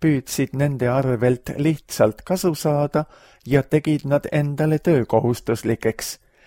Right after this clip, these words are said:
Esimese peatüki salmid kolmkümmend ja kolmkümmend kolm. Loomulikult jätkasid kaananlased oma ebajumalate teenimist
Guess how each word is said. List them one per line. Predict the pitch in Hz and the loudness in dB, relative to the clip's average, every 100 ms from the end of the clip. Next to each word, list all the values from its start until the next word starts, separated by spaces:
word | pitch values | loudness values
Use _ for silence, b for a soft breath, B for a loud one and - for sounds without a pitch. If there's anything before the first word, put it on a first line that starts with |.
| B B B | B B B
Esimese | 143 143 120 117 131 | -2 -2 -4 -2 -2
peatüki | 120 147 131 110 131 - 120 | 0 0 0 0 -4 -2 -2
salmid | - 131 123 117 113 - | 2 2 2 -2 -4 -4
kolmkümmend | 139 117 107 113 170 165 139 127 - | 0 0 -2 -4 -2 -2 -2 -4 -6
ja | 147 135 | -2 0
kolmkümmend | - 143 139 139 147 143 - | 0 -2 -2 -4 -4 -4 -2
kolm. | 143 113 98 95 92 b b b b b b b b b - | 0 0 -2 -6 -12 b b b b b b b b b 2
Loomulikult | 170 165 127 120 123 - 127 123 143 | 2 2 2 2 0 2 0 0 0
jätkasid | 175 - - 165 - 147 - | -2 -4 -2 -2 0 -2 -2
kaananlased | 160 156 147 139 135 143 147 131 - | -2 0 0 -2 -2 -2 0 0 0
oma | 123 113 117 | 2 0 0
ebajumalate | 165 170 156 156 143 143 143 - 147 | 0 0 0 0 0 0 -2 -2 0
teenimist | 160 151 131 127 127 131 - | 2 0 0 -2 -2 -2 -6